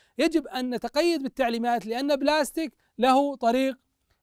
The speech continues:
في عملية إدارة مختلفة عن النفايات الأخرى، لذلك يجب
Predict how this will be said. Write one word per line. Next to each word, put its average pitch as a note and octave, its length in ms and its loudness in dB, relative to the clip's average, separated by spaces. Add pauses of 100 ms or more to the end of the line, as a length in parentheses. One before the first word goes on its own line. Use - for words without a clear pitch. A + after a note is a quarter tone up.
(160)
في A#3+ 120 2
عملية A#3 460 2
إدارة A#3 500 0
مختلفة C4+ 560 0
عن A3+ 240 0
النفايات G#3+ 480 -2
الأخرى، B3 420 -6 (340)
لذلك A3+ 400 -2
يجب C4 320 -2